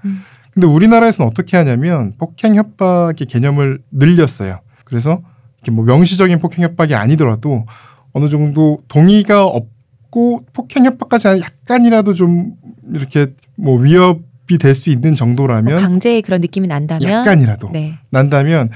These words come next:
Speaker 2: 실질적으로 물리적인 강제나 뭐 언어적인 강제나 이런 게 없다고 하더라도 폭행 협박으로 인정을 했습니다.
Speaker 1: 사실 아무것도 없어 분위기로도 강제를 할 수 있는 거니까요.
Speaker 2: 네네네네.
Speaker 1: 네.
Speaker 2: 그렇게 해서 분위-, 그 폭행 협박의 범위를 늘려서 그런 비동의 부분을 우리나라 같은 경우는 처벌을 하는데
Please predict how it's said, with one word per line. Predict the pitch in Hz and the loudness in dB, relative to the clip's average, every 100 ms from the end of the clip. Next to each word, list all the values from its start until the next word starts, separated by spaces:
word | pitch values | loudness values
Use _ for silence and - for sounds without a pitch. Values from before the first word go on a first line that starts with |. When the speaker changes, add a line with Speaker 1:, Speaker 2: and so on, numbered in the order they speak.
| - - | -14 -8
Speaker 2:
실질적으로 | 226 220 208 165 | -2 0 2 2
물리적인 | 135 180 196 190 190 | 2 2 2 2 0
강제나 | 139 131 135 151 147 | 0 0 2 2 2
뭐 | 131 123 123 | 0 0 2
언어적인 | 160 170 156 147 | 2 0 0 0
강제나 | 123 123 131 | -2 -2 -2
이런 | 123 139 | -2 -2
게 | 110 | -2
없다고 | 110 - 160 151 | -4 -2 -2 -2
하더라도 | 165 165 139 | -2 -2 -4
폭행 | 135 160 180 | -6 -6 -2
협박으로 | 170 170 143 127 | -2 -2 -2 2
인정을 | 143 165 190 135 | 2 2 0 -2
했습니다. | 110 - - | -6 -10 -14
Speaker 1:
사실 | - | -4
아무것도 | 180 220 302 311 | -2 0 -2 -6
없어 | 226 | -8
분위기로도 | - 196 285 370 339 - | -4 -2 0 0 0 -2
강제를 | 160 156 202 | -4 -4 -4
할 | 226 | -6
수 | 175 | -8
있는 | 156 202 | -6 -4
거니까요. | 220 180 151 | 2 4 4
Speaker 2:
네네네네. | 127 120 113 | 4 2 0
Speaker 1:
네. | 110 - - | -2 -8 -2
Speaker 2:
그렇게 | 190 196 196 | 0 2 0
해서 | |
분위-, | - 165 165 | 0 0 0
그 | 170 143 135 | 0 -2 0
폭행 | 202 233 | -2 0
협박의 | 214 - 170 139 | 0 0 -2 -2
범위를 | - 120 196 233 180 | 0 2 4 4 2
늘려서 | 127 127 123 143 170 175 - _ _ | 2 0 0 0 0 -2 -12 _ _
그런 | 135 139 135 | 0 2 2
비동의 | 123 139 165 165 | 0 2 2 2
부분을 | 131 120 131 127 | 0 -2 -2 -2
우리나라 | 127 127 135 | -2 -2 0
같은 | 123 120 123 | -2 -4 -4
경우는 | 120 | -4
처벌을 | 120 180 175 147 | -4 -4 -2 0
하는데 | 175 160 123 147 110 | 0 -2 -2 -2 -4